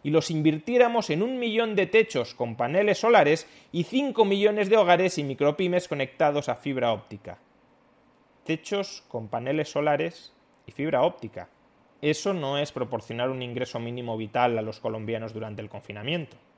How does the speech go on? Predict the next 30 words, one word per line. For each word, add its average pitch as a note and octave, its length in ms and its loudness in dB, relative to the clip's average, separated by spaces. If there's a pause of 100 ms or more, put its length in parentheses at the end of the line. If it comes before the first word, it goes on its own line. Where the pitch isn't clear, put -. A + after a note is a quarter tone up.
(260)
Mucho G3 420 -4
me F#3+ 120 -2
temo, E3+ 440 -2
senador B2+ 440 -2
Gustavo C3 400 0
Petro, C#3+ 420 -4 (220)
que B2 100 -6
si D#3+ 160 -2
hay F#3 160 4
alguien C#3 380 0
que A#2 120 -4
aquí E3 280 -4
está E3+ 240 -2
mintiendo, C#3 600 -4 (160)
ese D3+ 280 -4
alguien A#2 500 -2
no A#2+ 300 -8
soy G2+ 240 -12
yo. - 100 -20 (460)
Mi E3+ 120 -6
interpretación F3+ 800 -2
es - 140 -4
que E3 80 -8
Gustavo D#3+ 480 -2
Petro D#3 320 -2
está D3 200 -6
manteniendo C#3 640 -6
un B2+ 220 -6
doble B2 280 -2
discurso. B2 600 -8